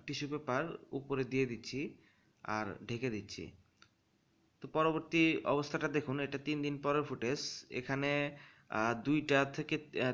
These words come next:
তিনটা বীজ দেখা যাচ্ছে যেগুলো জার্মিনেট হয়েছে। দুইটা, আহ, ক্লিয়ারলি দেখা যাচ্ছে, আর একটা বীজ সামান্য আকারে উপরের বীজটা, আহ, জার্মিনেট হচ্ছে আর কি, এই অবস্থায় আছে। তো দেখি পরবর্তীতে কি হয়।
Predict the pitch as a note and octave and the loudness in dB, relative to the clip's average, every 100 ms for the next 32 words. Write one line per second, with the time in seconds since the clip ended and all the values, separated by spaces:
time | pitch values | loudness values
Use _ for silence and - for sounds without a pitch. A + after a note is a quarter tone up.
0 | - E3 D#3+ D#3+ D3+ D3+ - - B2+ C3+ | 0 0 2 4 4 2 -2 -2 0 2
1 | B2+ - B2+ C3+ B2 B2+ B2 B2+ B2 A#2 | 0 -2 -4 -2 0 0 2 2 2 -2
2 | A2 G2+ B2 B2+ B2+ C3 B2+ C3+ - - | -4 -4 -6 -4 -4 -2 -4 -6 -18 -20
3 | - - A2+ C3+ C#3 C#3+ C#3 B2+ A#2+ A2 | -14 -10 -6 4 4 4 4 2 2 -2
4 | - C#3+ B2+ B2+ B2 B2+ A#2+ B2+ A#2+ - | -2 0 2 0 0 -2 0 0 0 -8
5 | - - C3 B2+ C3 C3 C3 B2+ B2+ - | -8 -6 0 0 2 0 0 0 0 -2
6 | C3+ C3+ B2+ A#2+ A2+ - A#2+ A2+ - - | -2 -2 0 -2 -6 -4 -2 -2 -6 -14
7 | - - _ _ - G#2 G#2 G#2+ G#2+ A#2+ | -20 -20 _ _ -8 -2 0 0 0 0
8 | A#2+ A#2+ - C3 C3+ - A2 G2+ B2 G3+ | 0 -2 -2 -4 -2 0 -2 0 -4 -4
9 | - - - _ - B2 A#2+ - A#2 G#2 | -10 -20 -20 _ -2 0 0 0 0 0
10 | A2 C#3+ F#3+ _ _ _ - B2 C3+ D3 | -2 -6 -8 _ _ _ -6 0 0 0
11 | D3 D3+ D#3 D#3 D#3 D#3 D#3+ C3 A2 D#3+ | 2 2 2 -2 -10 -6 -4 0 -2 -2